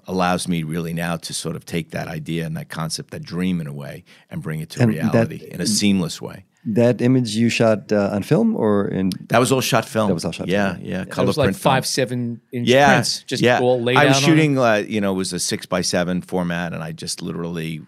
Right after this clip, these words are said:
Speaker 1: you know, literally shot, you know, hundreds of images. And then I got giant, <laughs> giant contact sheets made, and I hand cut them myself. And, you know,
Speaker 3: Ah,
Speaker 1: I actually have
Speaker 3: okay.
Speaker 1: the test that I did. I did it with the, initially with a Polaroid to see if it could even work conceptually,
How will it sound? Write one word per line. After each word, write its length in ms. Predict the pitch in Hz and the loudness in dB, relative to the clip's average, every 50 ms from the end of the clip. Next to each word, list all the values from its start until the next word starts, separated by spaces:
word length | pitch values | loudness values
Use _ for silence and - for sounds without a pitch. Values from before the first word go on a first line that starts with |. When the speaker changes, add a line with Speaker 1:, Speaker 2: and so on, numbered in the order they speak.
| _ _ | _ _
Speaker 1:
you 140 | - 82 85 | -14 -12 -10
know, 120 | 78 78 | -10 -10
literally 400 | 78 85 87 87 85 78 76 80 | -10 -10 -10 -10 -10 -10 -12 -12
shot, 340 | - - - 78 78 - - _ _ _ _ - | -12 -12 -10 -10 -10 -12 -14 _ _ _ _ -16
you 100 | - 78 | -14 -14
know, 60 | 71 | -14
hundreds 420 | - - 92 92 80 82 80 76 - | -8 -6 -4 -4 -4 -4 -8 -10 -12
of 120 | 76 76 | -12 -10
images. 520 | 82 80 85 - 76 - 73 73 - - - - - - - - _ - | -10 -10 -10 -10 -10 -12 -12 -12 -12 -14 -16 -18 -20 -20 -20 -20 _ -6
And 120 | - 90 | -4 -2
then 140 | 85 87 90 | -2 0 0
I 100 | 85 85 | -2 -2
got 220 | 78 - 82 82 | -2 -4 -6 -6
giant, 340 | - - 98 85 87 90 80 _ _ - - | -2 -2 -2 0 0 -2 -2 _ _ -12 -12
<laughs> 220 | - - - 208 175 | -10 -2 -2 -2 -2
giant 340 | - - - 107 104 92 - | -2 -6 -6 -4 -4 -4 -6
contact 420 | - 92 95 92 92 92 92 - | -4 -6 -6 -4 -4 -4 -6 -6
sheets 300 | - - 92 80 - - | -6 -6 -6 -6 -6 -10
made, 320 | 90 87 87 90 87 82 _ - - - - - | -10 -8 -6 -8 -8 -8 _ -16 -16 -16 -16 -10
and 120 | - 90 | -6 -4
I 80 | 95 87 | -4 -4
hand 320 | 82 80 104 101 104 95 | -2 -2 -2 0 0 -2
cut 260 | - - 98 87 - - | -4 -2 -4 -4 -2 -2
them 160 | 92 90 87 | -4 -2 -2
myself. 540 | 87 90 90 - - 90 85 87 85 - - | -2 -2 -4 -4 -4 -4 -4 -6 -8 -10 -10
And, 120 | 90 80 80 _ - - | -12 -12 -12 _ -12 -10
you 60 | 101 98 98 127 | -6 -2 2 4
know, 40 | 120 | 6
Speaker 3:
Ah, 40 | 120 | 6
Speaker 1:
I 80 | 143 170 | 6 4
actually 220 | 170 107 110 117 | 2 2 0 0
have 100 | 110 110 | 0 0
Speaker 3:
okay. 80 | 85 92 | -2 -2
Speaker 1:
the 60 | - | -8
test 340 | - - 120 117 113 - - | -6 0 2 2 2 0 -2
that 100 | - 98 90 | -4 -4 -4
I 40 | 87 | -4
did. 160 | 80 90 85 | -6 -6 -6
I 60 | 90 | -6
did 140 | 90 - 110 | -6 -4 -6
it 40 | 101 | -6
with 160 | 80 85 80 - | -6 -8 -8 -6
the, 120 | 90 80 | -6 -6
initially 360 | 69 87 90 95 - - 98 | -4 -4 -6 -6 -4 -6 -6
with 160 | 90 82 80 | -6 -6 -8
a 40 | 85 | -12
Polaroid 520 | - - 82 92 101 107 98 90 85 85 - - - - _ | -12 -10 -8 -6 -4 -4 -6 -6 -8 -12 -14 -18 -20 -20 _
to 80 | - 95 | -10 -8
see 180 | - - 117 | -6 -4 -4
if 100 | 98 - | -4 -4
it 60 | 95 | -6
could 160 | 90 - 92 90 | -8 -6 -4 -4
even 220 | 87 78 87 85 | -4 -4 -4 -4
work 200 | 85 92 90 90 | -2 -2 -4 -4
conceptually, 800 | - - 80 - - 85 85 - - - - - 62 71 80 - | -6 -10 -10 -8 -6 -6 -8 -8 -10 -14 -14 -12 -12 -14 -16 -18